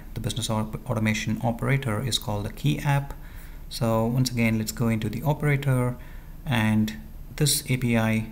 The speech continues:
helps us with the creation of the process automation manager or the decision manager environments. So let's go to the key app and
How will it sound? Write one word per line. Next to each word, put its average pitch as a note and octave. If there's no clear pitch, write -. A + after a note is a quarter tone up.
helps B2
us A2
with A#2
the -
creation A2
of G#2+
the -
process A2+
automation G#2+
manager G#2+
or B2+
the G#2
decision -
manager G#2+
environments. B2
So -
let's A2
go A2+
to G#2+
the A2
key -
app C3+
and A2